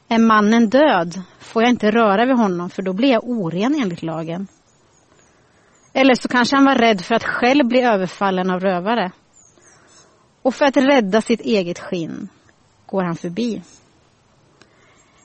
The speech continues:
Likaså leviten, som vi såg i dramat, var en tempeltjänare. Han ser också mannen och går förbi.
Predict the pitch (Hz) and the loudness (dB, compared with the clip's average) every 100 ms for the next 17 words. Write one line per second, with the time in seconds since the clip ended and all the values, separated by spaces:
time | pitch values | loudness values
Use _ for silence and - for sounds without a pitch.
0 | _ _ 254 269 320 302 294 262 240 254 | _ _ 0 2 2 2 4 4 4 4
1 | 302 - - 190 175 180 _ _ _ - | 2 0 0 0 0 -4 _ _ _ -10
2 | 233 233 - 233 208 208 220 214 190 196 | -2 -2 2 2 4 2 4 4 2 0
3 | - 202 196 190 190 196 _ - 302 208 | 0 0 2 0 -2 -4 _ -4 0 0
4 | 147 196 185 - 302 302 180 151 170 - | -2 -4 -4 -2 0 2 0 -2 -6 -10
5 | _ _ _ _ _ _ - - - 262 | _ _ _ _ _ _ -18 -14 -2 0
6 | 277 - 254 226 269 - - 330 226 160 | 0 0 -2 0 -4 -6 -6 -2 0 -2
7 | 147 143 175 - _ _ _ _ _ _ | -4 -10 -12 -14 _ _ _ _ _ _
8 | _ _ - 175 175 - 180 170 220 - | _ _ -6 -6 -8 -10 -10 -8 -8 -8